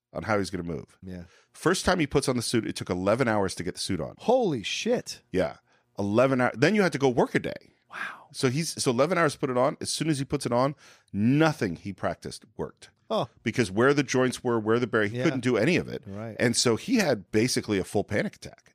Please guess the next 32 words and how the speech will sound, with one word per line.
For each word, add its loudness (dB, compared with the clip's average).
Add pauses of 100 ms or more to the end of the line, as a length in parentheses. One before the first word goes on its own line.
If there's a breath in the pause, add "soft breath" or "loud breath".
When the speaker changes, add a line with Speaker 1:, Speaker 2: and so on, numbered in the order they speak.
(120)
Speaker 2:
Wow. -16
Speaker 1:
it -2
sounds 0
like. -6 (220 soft breath)
And 0
they 4
shut 0
down 2
shooting -2
for -6
a -4
whole 0
day 0 (460 soft breath)
to, -6 (640 soft breath)
to -4
figure 2
out, 4
A, 4 (1080)
how 4
can 2
we 2
get 4
this -6
suit 2
on 0
faster? -4
It -6
can't 0
Speaker 2:
Right. -2
Speaker 1:
take 0
eleven 0
hours. 0